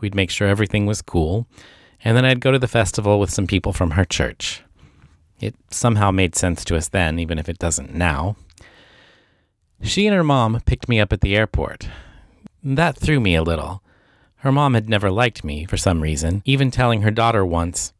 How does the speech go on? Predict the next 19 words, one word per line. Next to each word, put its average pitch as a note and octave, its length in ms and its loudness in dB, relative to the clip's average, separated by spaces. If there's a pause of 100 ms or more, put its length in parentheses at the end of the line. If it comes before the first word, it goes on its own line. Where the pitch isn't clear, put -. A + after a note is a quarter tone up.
(120)
"He's G#3+ 300 -2
nice, E3 500 0 (500)
but - 140 0
not F#3 220 0
the C3+ 80 0
kind A#2+ 180 0
of G2 80 -2
guy G2 240 2
who F2+ 80 0
will F2 140 2
ever F#2 160 0
be F2+ 160 2
able E2+ 160 0
to E2+ 100 -6
provide F#2 400 0
you D2 100 -4
with D2+ 140 -6
a - 240 -8
house." - 460 -4